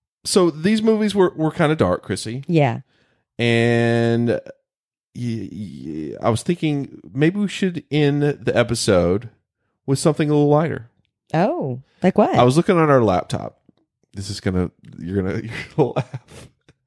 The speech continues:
Speaker 1: Remember last year when we did all a little inside baseball? We did a lot of those promos. Like, we did several of them, like, in a
Speaker 2: Yes.
Speaker 1: row.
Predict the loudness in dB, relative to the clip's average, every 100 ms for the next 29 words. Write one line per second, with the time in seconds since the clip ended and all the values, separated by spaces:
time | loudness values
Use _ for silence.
0 | _ _ -20 -6 0 2 2 2 2 2
1 | 4 6 6 6 6 8 8 6 2 -4
2 | -14 -18 _ _ _ -4 0 2 2 2
3 | 0 2 -2 -2 -4 -4 -8 _ _ _
4 | -6 -2 2 4 4 2 0 2 2 2
5 | 0 2 4 4 2 0 -6 -6 2 2
6 | 4 4 4 4 2 0 -4 -4 -4 -4
7 | -6 -6 -4 2 2 4 2 0 -2 -6
8 | -4 2 4 4 2 0